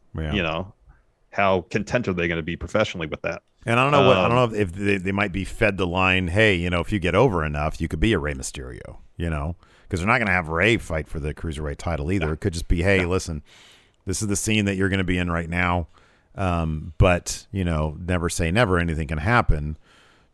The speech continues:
Speaker 1: But then they, they'd have to just make that decision, you know? I mean, that, that sort of
Speaker 2: Yeah,
Speaker 1: goes
Speaker 2: exactly.
Speaker 1: along with the idea that, and this is just general advice, it's good advice, know who you're signing with.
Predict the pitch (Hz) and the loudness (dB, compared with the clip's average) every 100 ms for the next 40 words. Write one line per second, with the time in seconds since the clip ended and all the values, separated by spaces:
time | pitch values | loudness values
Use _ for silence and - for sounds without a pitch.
0 | _ - 92 90 107 104 98 120 120 104 | _ 0 2 2 2 2 4 6 6 4
1 | 113 110 127 117 107 113 98 92 123 113 | 0 -2 2 2 4 2 2 0 0 0
2 | 90 78 80 78 92 123 160 220 233 - | 0 -2 -2 -2 0 2 4 4 4 4
3 | 202 131 120 117 90 90 92 87 85 - | 4 4 4 2 0 -2 -2 -2 -4 -4
4 | 92 90 82 90 85 82 78 _ _ _ | -2 0 0 0 0 -2 -6 _ _ _
5 | _ _ - _ _ - 101 120 113 113 | _ _ -20 _ _ -4 0 0 0 -2
6 | 82 78 85 92 92 76 76 73 - 80 | -2 -2 0 0 0 0 -2 -4 -6 -4
7 | 82 71 67 - - - - - 76 80 | -4 -6 -8 -12 -18 -20 -20 -8 0 4
8 | 85 85 87 82 - 69 71 67 71 - | 4 4 2 0 -2 -6 -6 -4 -6 -10
9 | - | -16